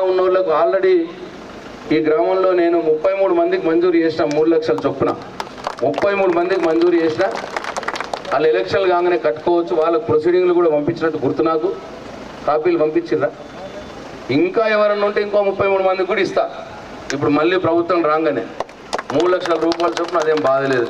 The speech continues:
అంతే. ఇక నేను చేయవలసిన పనులు ఈ గ్రామంలో ఉన్నాయంటే ఇగో ఇవి మూడు, ఒకటి మీకు ఫతేపూర్ రోడ్, ఇది తప్ప, ఇది తప్ప పెద్ద ఏం లేవు.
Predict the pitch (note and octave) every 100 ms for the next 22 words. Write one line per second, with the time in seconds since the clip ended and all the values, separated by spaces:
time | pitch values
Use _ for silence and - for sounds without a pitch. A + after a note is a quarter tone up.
0 | B2 B2 A#3 G#3+ - - - - - -
1 | - D3+ E3+ G3 G3 D#3+ F3+ G3+ G3+ G#3+
2 | G3+ F#3 F3+ F#3+ G#3 F#3 D#3+ E3 F3 F#3
3 | F#3 F3+ E3+ E3+ E3+ D#3+ E3 G#3 - -
4 | - - - - - D3+ D#3+ D3+ D#3+ D3+
5 | D3+ F3+ G#3 - - - - D3 D#3 F3+
6 | F3+ F3+ D#3+ D#3 D#3 D3+ E3 F3+ C#3 -
7 | - - - - - - - - - -
8 | - - B2 D#3+ E3 E3 F#3 F#3 E3 -
9 | - - - - - - - - D3 -
10 | F3 - F#3+ F#3 F#3 F#3 E3 D#3 D3 D#3